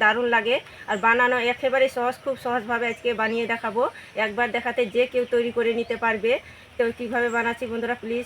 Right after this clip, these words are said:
প্রথম থেকে শেষ পর্যন্ত ভিডিওটা দেখবেন আর আমার সঙ্গে থাকবেন। আর যে সকল বন্ধুরা এখন পর্যন্ত চ্যানেলে নতুন হয়ে থাকলে অবশ্যই চ্যানেলটিকে সাবস্ক্রাইব করে আমার পাশে থাকবেন। আর যারা Facebook পেজটাকে দেখছেন তারা পেজটাকে ফলো করে আমার পাশে থাকবেন। তাহলে বন্ধুরা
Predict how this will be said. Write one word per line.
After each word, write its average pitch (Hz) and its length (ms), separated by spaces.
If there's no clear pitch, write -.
প্রথম 226 280
থেকে 233 140
শেষ 226 200
পর্যন্ত 226 280
ভিডিওটা 226 300
দেখবেন 220 340
আর 220 140
আমার 220 240
সঙ্গে 220 280
থাকবেন। 214 320
আর 214 140
যে 233 140
সকল 233 260
বন্ধুরা 233 240
এখন 226 220
পর্যন্ত 226 260
চ্যানেলে 226 380
নতুন 226 260
হয়ে 226 200
থাকলে 220 280
অবশ্যই 226 320
চ্যানেলটিকে 220 440
সাবস্ক্রাইব 214 460
করে 214 180
আমার 214 200
পাশে 214 260
থাকবেন। 208 360
আর 202 140
যারা 220 220
Facebook 226 340
পেজটাকে 220 400
দেখছেন 226 320
তারা 214 200
পেজটাকে 220 400
ফলো 214 200
করে 220 180
আমার 208 200
পাশে 208 240
থাকবেন। 202 300
তাহলে 226 320
বন্ধুরা 240 260